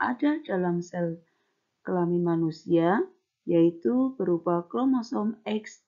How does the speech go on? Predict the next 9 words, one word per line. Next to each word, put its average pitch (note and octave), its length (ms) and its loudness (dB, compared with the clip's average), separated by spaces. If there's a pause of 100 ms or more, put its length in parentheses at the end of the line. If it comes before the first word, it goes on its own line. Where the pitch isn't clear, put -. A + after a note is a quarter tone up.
dan G3+ 400 0
kromosom F#3 800 -4
Y. F#3 320 4 (880)
Pada F#3+ 400 -4
wanita, F3 800 -2
kromosomnya F3 880 -6
adalah F#3 640 -6 (160)
X A#3 320 -12 (160)
X, - 400 -4